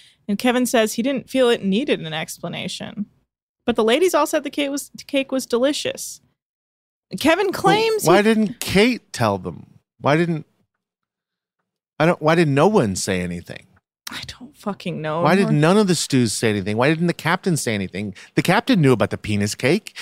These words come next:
Speaker 2: He was the one who told Kevin to make it.
Speaker 1: Well, I believe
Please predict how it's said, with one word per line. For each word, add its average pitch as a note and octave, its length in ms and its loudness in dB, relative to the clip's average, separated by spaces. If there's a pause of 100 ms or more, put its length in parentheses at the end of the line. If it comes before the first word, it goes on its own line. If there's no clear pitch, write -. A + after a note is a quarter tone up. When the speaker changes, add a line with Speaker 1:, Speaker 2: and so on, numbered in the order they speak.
(100)
Speaker 2:
He G3+ 120 6
was A#3+ 140 6
the A3 80 6
one A#3 120 4
who A#3+ 60 4
told B3 260 2
Kevin C#4+ 260 6
to B3 80 4
make C#3+ 300 2
it. - 160 -8 (520)
Speaker 1:
Well, C4+ 380 2
I B3+ 160 0
believe D4 720 -2